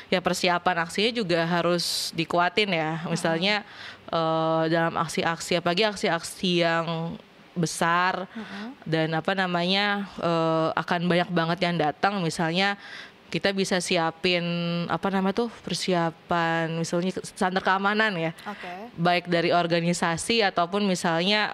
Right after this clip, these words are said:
Speaker 1: eh, si aliansinya sendiri kayak gitu.
Speaker 2: Mm-mm.
Speaker 1: Jadi ada standar-standar keamanan yang bisa, eh, minimal mengurangi resiko ya, mengurangi
Speaker 2: Iya.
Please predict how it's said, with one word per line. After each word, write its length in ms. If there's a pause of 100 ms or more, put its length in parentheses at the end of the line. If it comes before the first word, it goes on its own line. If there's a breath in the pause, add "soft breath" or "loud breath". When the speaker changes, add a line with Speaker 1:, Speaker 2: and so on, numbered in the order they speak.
(140)
Speaker 1:
eh, 560
si 320 (320)
aliansinya 640
sendiri 480
kayak 160
gitu. 160
Speaker 2:
Mm-mm. 80
Speaker 1:
Jadi 160 (640 loud breath)
ada 400
standar-standar 640
keamanan 480
yang 160
bisa, 400 (300)
eh, 240
minimal 580
mengurangi 800
resiko 420
ya, 220
mengurangi 340
Speaker 2:
Iya. 80